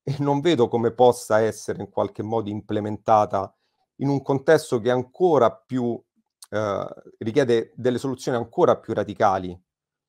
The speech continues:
di dirigismo, come l'economia di guerra. Ventisette stati,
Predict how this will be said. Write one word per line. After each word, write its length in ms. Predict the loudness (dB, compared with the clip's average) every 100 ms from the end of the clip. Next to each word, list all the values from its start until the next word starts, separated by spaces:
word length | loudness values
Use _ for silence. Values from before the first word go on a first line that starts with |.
| _ _ _ _ _ _
di 160 | -8
dirigismo, 880 | -6 -6 -6 -8 -8 -8 -8 -8 -10 _
come 320 | -4 -2 -2
l'economia 440 | -4 -6 -6 -6 -8
di 120 | -8
guerra. 440 | -10 -12 -14 -20 _ _ _ _ _ -8
Ventisette 640 | -6 -4 -2 -2 -2 -6
stati, 680 | 4 8 8 6 -4 -14